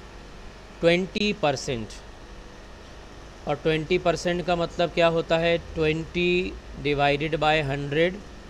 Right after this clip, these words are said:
और ट्वेंटी डिवाइडेड बाय हंड्रेड का मतलब क्या होता है? ज़ीरो पॉइंट टू। सारा डेटा हमारा ready है, putting the values in the formula।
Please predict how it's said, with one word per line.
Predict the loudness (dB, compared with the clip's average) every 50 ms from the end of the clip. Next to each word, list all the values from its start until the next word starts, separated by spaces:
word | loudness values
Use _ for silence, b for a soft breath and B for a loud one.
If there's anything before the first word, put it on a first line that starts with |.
| -16 -16 -16 -16 -14 -6 -2
और | -2 -2 0
ट्वेंटी | 0 0 0 0 0 -2 0
डिवाइडेड | 0 2 2 4 2 2 2 4
बाय | 4 4 4
हंड्रेड | 4 0 -2 0 0 0 0 0
का | 0 0
मतलब | 0 -2 -2 -4 -4 -2
क्या | 0 0 2
होता | 2 0 0 0 2
है? | 2 2 2 0 -2
ज़ीरो | -4 -4 -4 -4 -2 0 0 2 0 0 0 -4 -6
पॉइंट | -4 -2 -2 -2 -2 -4 -6 -8 -4 0
टू। | 0 0 2 0 -2 -8 -12 -14 -14 -14 -14 -14 -14 -14 -14 -14 -14 -14 -14 -14 -14 -14 -14 -16 -16 -16 -16 -16 -14 -14 -10
सारा | -2 2 4 6 6 6 4
डेटा | 4 2 2 4 2 2
हमारा | 2 2 0 2 2 2
ready | 2 2 0 2 0 0
है, | 0 0 0 -2
putting | -2 -4 -2 0 0
the | 0 2
values | 2 2 2 2 2 2 2 0 0 -2 -6 -12 -14 -14 -16 -16 -16 -16 -16 -16 -16 -16 -16 -14 -14 -14 -14 -14 -16 -16 -16 -16 -16 -14 -14 -14 -14 -14 -14 -14 -14 -14 -14 -14 -14 -14 -12 -12 -12 -12 -12 -12 -12 -12 -12 -12 -12 -12 -12 -12 -12 -12 -12 -12 -12 -12 -12 -12 -12 -12 -12 -12 -12 -12 -12 -12 -12 -12 -12 -12 -12 -12 -12 -12 -12 -12 -8 -4 -4
in | -2 0 0
the | 0 0
formula। | 4 4 4 4 4 2 2 0 0 0 0